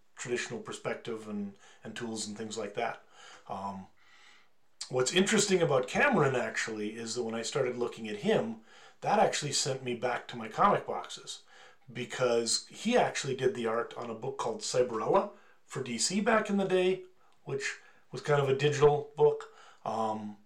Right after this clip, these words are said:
and it reminded me, the, the art both in this, once you start looking at the pixelization of it and stuff, or Cyberella, reminds me of going all the way back to, like, Mike Sain's and The Shatter Days,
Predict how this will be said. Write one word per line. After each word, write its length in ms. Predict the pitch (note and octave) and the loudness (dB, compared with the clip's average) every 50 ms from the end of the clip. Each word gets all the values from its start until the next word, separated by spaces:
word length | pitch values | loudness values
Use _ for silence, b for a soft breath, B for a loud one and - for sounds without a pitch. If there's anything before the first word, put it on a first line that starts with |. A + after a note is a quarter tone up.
| b b b b b b b b - - | b b b b b b b b -8 -2
and 160 | D#3+ D3 C#3+ | 0 2 2
it 60 | D3+ D3+ | 2 4
reminded 580 | D3+ D3 C#3+ D3 D#3+ F#3 G#3 G3+ F3 D3 B2+ B2+ | 4 4 4 4 4 6 6 6 6 4 2 0
me, 240 | C3 C3 B2+ B2+ | -4 -2 0 0
the, 260 | A#2+ B2+ B2 A#2+ A#2 A2+ | 4 4 4 4 2 -2
the 180 | A#2 A#2+ A#2 | -2 2 2
art 280 | B2+ C3 - - - - | 2 2 2 -2 -4 -6
both 220 | C3 C3 B2+ - | -4 -4 -4 -4
in 160 | A#2+ A2+ A2+ | -4 -4 0
this, 320 | C3+ E3 E3 - - - - | 4 6 6 6 4 0 -2
once 180 | C3+ B2 - | -4 -6 -6
you 60 | - - | -6 -4
start 260 | - C#3+ C3 B2 A#2+ | -2 -2 -2 -2 -2
looking 240 | B2+ B2+ - C#3+ B2+ | -4 -4 -4 -4 -6
at 80 | B2+ | -6
the 60 | - | -6
pixelization 760 | - - B2+ B2 - B2+ A2+ A2+ A2 A2+ B2+ B2+ - - C3+ C3 | -6 -8 -8 -6 -6 -6 -4 -4 -4 -2 -4 -4 -4 -6 -6 -6
of 120 | C3 B2+ | -6 -6
it 80 | B2+ B2+ | -6 -8
and 100 | B2+ B2 | -8 -8
stuff, 380 | B2 - C3 B2 B2 B2 - - _ B B B B B | -6 -4 -2 -4 -4 -6 -8 -16 _ B B B B B
or 120 | B B2 A#2+ | B -2 -2
Cyberella, 680 | A#2 - - B2+ B2 A#2+ A#2+ A#2+ B2 B2+ B2 A2+ A2+ - B B B B B | 0 2 4 4 4 4 4 2 4 4 4 2 0 -6 B B B B B
reminds 500 | B C3 B2+ B2 C3 C3+ C3+ C#3 C#3 B2+ | B -2 0 2 2 2 4 2 2 0
me 140 | B2 C3+ C3 | -2 0 2
of 140 | C3 A#2+ A#2 | 2 2 2
going 260 | A#2 B2 B2 A#2+ A#2+ | 2 2 2 2 2
all 200 | A#2+ A#2+ B2+ B2+ | 2 2 4 4
the 40 | B2 | 2
way 180 | A#2 A#2 A#2 A2+ | 2 0 -2 -4
back 380 | G#2+ A2+ A2+ A2+ A2+ A2+ - - - b b b b b b | -4 -4 -4 -4 -4 -6 -8 -12 -16 b b b b b b
to, 100 | - C3+ | -6 -2
like, 200 | B2 A#2 G#2+ - | -2 -2 -2 -2
Mike 200 | B2 B2 A#2+ - | -4 -4 -4 -2
Sain's 600 | - - - B2+ A#2 A#2 A2+ A2+ A2+ A2 G#2+ - - - | -4 -4 -4 -4 -4 -4 -4 -4 -4 -4 -4 -6 -6 -8
and 400 | A2+ A2 A2 A2 A2 A2+ A2 A2+ A2 - - | -10 -10 -10 -10 -8 -8 -8 -8 -8 -8 -8
The 80 | B2 A2+ | -6 -4
Shatter 340 | - - C3+ C3+ A2+ B2 | -2 -2 0 0 0 -2
Days, 440 | G#2+ A2 G#2 G#2 G#2 G2+ - - - | -2 -2 -2 -4 -4 -4 -6 -8 -10